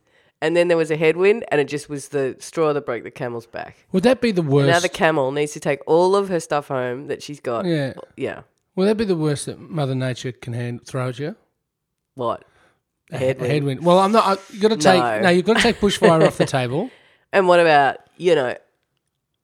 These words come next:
Speaker 2: Oh.
Speaker 1: rug-, rugged sea? Like,
Speaker 2: No, let's take, let's take off, uh, level one Mother Nature.
Speaker 1: Yeah.
Speaker 2: And go to day-to-day Mother Nature, right? So you don't include hurricane,
Speaker 1: Okay.
Speaker 2: tornado, um, tidal wave,
Speaker 1: I don't know. When it
Speaker 2: bushfire.
Speaker 1: rains, when it does that rain that it does in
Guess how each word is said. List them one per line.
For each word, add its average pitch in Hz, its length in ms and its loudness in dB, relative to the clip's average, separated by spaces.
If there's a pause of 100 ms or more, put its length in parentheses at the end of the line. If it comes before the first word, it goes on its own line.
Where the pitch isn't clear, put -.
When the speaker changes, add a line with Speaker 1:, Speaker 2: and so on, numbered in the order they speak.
(140)
Speaker 2:
Oh. 190 100 4
Speaker 1:
rug-, 147 260 2
rugged 151 420 2
sea? 110 500 -6
Like, 156 420 0 (520)
Speaker 2:
No, 180 180 4
let's 233 180 4
take, 208 260 2
let's 226 200 0
take 208 240 0
off, 156 320 -2 (100)
uh, 151 220 -4
level 180 420 4
one 151 480 0 (160)
Mother 135 240 -2
Nature. 127 500 -6 (140)
Speaker 1:
Yeah. 127 320 -6
Speaker 2:
And 147 100 -4
go 160 160 4
to 151 80 4
day-to-day 135 680 -2 (100)
Mother 131 300 -6
Nature, 117 280 -10
right? 147 120 -4
So - 100 -2
you 165 140 2
don't 180 120 4
include 156 260 -2
hurricane, 165 680 2
Speaker 1:
Okay. 139 80 -8
Speaker 2:
tornado, 143 760 0 (440)
um, 131 220 -6
tidal 147 380 2
wave, 135 400 0
Speaker 1:
I 359 80 -2
don't 427 80 0
know. 202 220 6
When 262 160 6
it 403 60 -2
Speaker 2:
bushfire. 190 220 4
Speaker 1:
rains, 175 460 4
when 294 100 0
it 339 80 -2
does 339 180 -2
that 196 200 0
rain 156 300 2
that 147 100 -2
it - 120 -14
does 196 260 0
in 160 440 -2